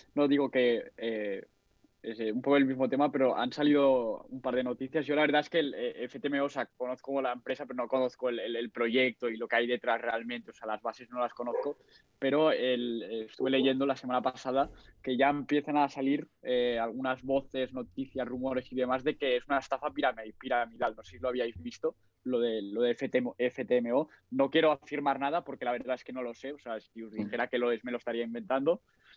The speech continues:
Speaker 1: pero, eh, a mí la verdad es que ya me, o sea, yo cuando, cuando sale algo de esto de, de una empresa, a mí ya me, ya me, me saltan las alertas porque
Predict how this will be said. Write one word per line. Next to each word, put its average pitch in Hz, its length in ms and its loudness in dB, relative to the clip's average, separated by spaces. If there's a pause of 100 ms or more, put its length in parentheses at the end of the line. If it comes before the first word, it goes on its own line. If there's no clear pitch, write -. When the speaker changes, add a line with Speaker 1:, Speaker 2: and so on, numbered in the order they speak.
(280)
Speaker 1:
pero, 170 360 4 (220)
eh, 120 680 -2
a 123 100 -6
mí 131 120 -6
la 147 100 0
verdad 143 260 0
es 139 80 -8
que 147 140 -4
ya 139 240 -4
me, 131 340 -2
o - 100 -16
sea, 110 280 -8
yo 139 120 -4
cuando, 156 440 2 (640)
cuando 131 340 -4
sale 170 320 2
algo 151 240 2
de 139 140 -2
esto 139 220 -10
de, 135 60 -2
de 127 240 -2
una 127 220 -6
empresa, 139 400 -4
a 160 60 -2
mí 143 100 -2
ya 147 100 0
me, 127 480 -2
ya 123 140 -4
me, 131 300 -6
me 123 160 -16
saltan 127 400 -4
las 123 180 -2
alertas 127 380 0
porque 120 500 0